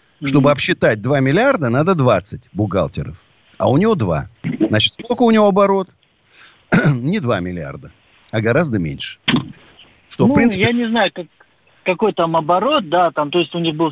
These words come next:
Speaker 2: стенд там, а, с большое количество компаний, и которые, каждая из них называлась, кстати, одна из них наши конкуренты, я не буду называть, но у них есть рекламное производство, и они указали, что они, типа, самые крутые в Москве.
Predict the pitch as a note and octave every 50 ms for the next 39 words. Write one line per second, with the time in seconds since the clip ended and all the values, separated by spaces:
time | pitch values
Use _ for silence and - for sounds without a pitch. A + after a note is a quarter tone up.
0 | - - G3 F#3+ F3 D3 - - D3+ C#3+ C#3+ C#3+ C#3 C3+ C3+ C3+ C3 B2+ B2 A#2+
1 | C#3+ C#3+ - - D#3+ C3+ - C#3+ C#3+ C#3+ - - - C#3 - C#3 C3+ C3+ - F3
2 | A3 C4 B3+ A3+ E3 C#3+ C#3 B2+ A#2 - - - C3+ - - C3+ - D#3 D3 C#3+
3 | C#3+ - D3 D3 C#3+ C3+ B2+ C3 B2+ B2+ C3+ C3 - - C3 B2 B2 C3 C3 C3
4 | B2+ - - - _ - - D#3+ - D3+ D3+ D3 D#3+ D#3+ D#3 D3 C#3+ D3+ C#3 -
5 | D3 C#3 C3+ - C3+ - - C3+ B2+ B2 C3+ C3+ D#3+ G#3+ B3 A#3 - F3 D3+ -
6 | - - _ - - C#3 C#3+ D3+ D3+ C#3+ D3+ C#3 C#3 C#3 C#3 C3 B2 C3+ C#3 F#3
7 | G#3+ - C#3 C#3 C3+ C3+ D3 C#3 B2+ - C#3 C3+ B2 - - C#3 C3 D#3 D3 C3+
8 | C3 B2+ B2 A2+ - C3 C3 B2+ A#2+ C#3 E3+ G#3+ G3+ - D3 C3 - - - -
9 | - - B2+ C3 D3+ E3+ F#3 F3 - D3+ C3 B2 B2+ D3+ E3 E3 D3 C3 - -
10 | - B2 B2 A#2+ A#2 A#2+ B2 C3+ C#3+ C3+ - C#3 A2+ - B2 - C3+ C3+ C#3 C3
11 | B2 - - B2 - - C3+ C3 B2+ B2+ B2 A#2+ - - - B2 A#2 G#2+